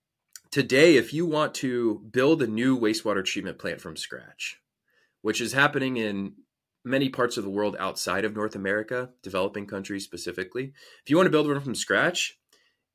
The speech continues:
I mean, at a minimum, you're looking at a three-year process. This could take six years, seven years, up to ten years. In the U S, these often take five, six, seven years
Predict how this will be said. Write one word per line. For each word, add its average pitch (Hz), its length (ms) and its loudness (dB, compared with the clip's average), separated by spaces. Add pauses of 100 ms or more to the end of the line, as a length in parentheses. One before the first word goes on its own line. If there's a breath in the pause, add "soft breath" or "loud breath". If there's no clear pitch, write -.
(240)
I 131 60 -8
mean, 131 200 0
at 123 180 2
a 117 40 2
minimum, 175 800 2
you're 147 260 2
looking 123 400 0
at 101 200 -2
a 95 400 -4 (340)
three-year 107 760 -4
process. - 800 -6 (1300)
This 143 220 4
could 143 160 -2
take 127 360 2 (160)
six - 600 -4
years, 131 320 -2
seven 117 280 0
years, 120 260 0
up 110 100 -4
to 98 100 -6
ten 113 300 -4
years. 127 420 -2 (320)
In 117 120 -6
the 120 80 0
U 147 240 6
S, 156 240 4
these 131 180 -2
often 117 300 0
take 113 340 -4
five, 104 400 -2
six, 107 300 -4
seven 101 320 -4
years 107 440 -2